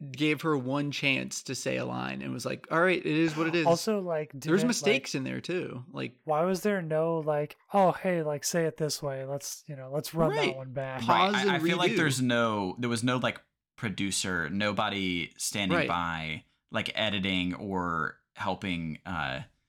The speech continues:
Speaker 3: yeah, I, I don't know. I just feel like the whole thing felt very rushed.
Speaker 1: Yeah.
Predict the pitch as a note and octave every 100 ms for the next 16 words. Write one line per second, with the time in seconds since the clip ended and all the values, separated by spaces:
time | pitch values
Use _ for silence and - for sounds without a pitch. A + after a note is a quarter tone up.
0 | _ _ - A2+ - - - G#2+ E2 B1+
1 | G#2+ B2 - C3 - G2 - A#2+ G#2+ G2
2 | G#2 F2 F2+ - E2 - E2+ C2 - A1
3 | - - - - - C#3